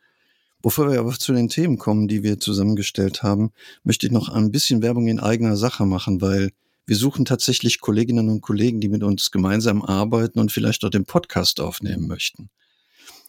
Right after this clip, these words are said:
Laura, vielleicht kannst du ein, zwei Sachen sagen, warum man für die Migosense arbeiten sollte.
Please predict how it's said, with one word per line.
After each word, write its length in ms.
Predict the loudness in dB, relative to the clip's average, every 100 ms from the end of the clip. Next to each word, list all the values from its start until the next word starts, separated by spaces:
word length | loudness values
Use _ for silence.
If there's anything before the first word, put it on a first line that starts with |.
| _ -4
Laura, 200 | 0 0
vielleicht 300 | 0 0 0
kannst 260 | -4 -2
du 40 | 0
ein, 140 | 0
zwei 220 | 2 0
Sachen 340 | 0 0 0 2
sagen, 400 | 0 0 0 0
warum 260 | 0 0
man 200 | 2 0
für 160 | -2 -2
die 80 | 0
Migosense 560 | 2 0 0 -2 0
arbeiten 460 | -2 0 -2 0 -4
sollte. 460 | -2 -4 -6 -10